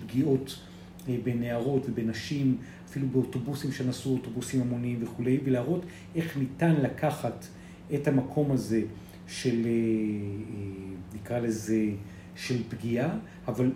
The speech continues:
לא להפוך להיות, אה, אה, קורבן.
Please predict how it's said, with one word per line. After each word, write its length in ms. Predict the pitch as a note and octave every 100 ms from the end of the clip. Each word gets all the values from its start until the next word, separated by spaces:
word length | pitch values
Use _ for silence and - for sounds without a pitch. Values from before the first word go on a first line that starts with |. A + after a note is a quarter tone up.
| -
לא 400 | B2+ B2+ D#3 F#3
להפוך 420 | D#3+ - C3+ - A#2
להיות, 380 | A2+ A2+ -
אה, 40 | A#2
אה, 720 | A2 G#2+ G#2 G#2 G#2 G#2 G#2+ G2+ F#2+ -
קורבן. 520 | - A2+ G2+ G#2